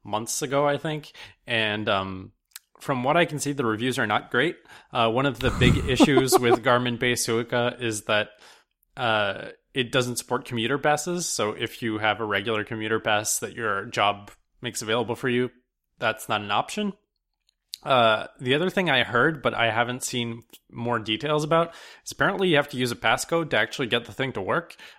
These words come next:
Speaker 1: Uh, so you can't just, like, use express transit mode like on the Apple Watch. You have to literally type in a type, uh, passcode, which sounds completely stupid and pointless. Uh, so i-, it's ki-, kind of a dumb technology, but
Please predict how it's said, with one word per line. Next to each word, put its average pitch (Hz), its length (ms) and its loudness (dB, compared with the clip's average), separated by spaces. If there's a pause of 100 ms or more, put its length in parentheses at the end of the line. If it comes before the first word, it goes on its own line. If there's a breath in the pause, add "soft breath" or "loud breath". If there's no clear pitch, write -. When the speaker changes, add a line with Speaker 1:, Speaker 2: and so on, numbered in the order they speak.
Speaker 1:
Uh, 110 220 4
so 123 160 -4
you 117 100 -2
can't 147 360 -4
just, - 340 -2
like, 104 240 -4
use 113 600 -4
express - 380 -2
transit 107 420 -2 (160)
mode 110 320 -2
like 104 260 0
on 101 280 0
the 104 60 0
Apple 156 360 0
Watch. 151 400 0
You 120 80 -4
have 123 220 0
to 117 120 -2
literally 127 540 0
type 123 280 -2
in 120 100 0
a 113 80 0
type, 127 380 -2
uh, 120 260 2 (100)
passcode, 127 440 -2
which 113 240 -6
sounds 123 580 -4 (140)
completely 117 360 -8
stupid 95 340 -10 (160)
and 107 200 -6
pointless. - 420 -8 (420 loud breath)
Uh, 110 280 2
so 98 520 -2 (840 soft breath)
i-, 160 220 -10
it's - 140 -6
ki-, - 320 -6
kind 160 200 2
of 117 100 -2
a 117 40 0
dumb 120 240 2
technology, 127 580 0
but 120 300 2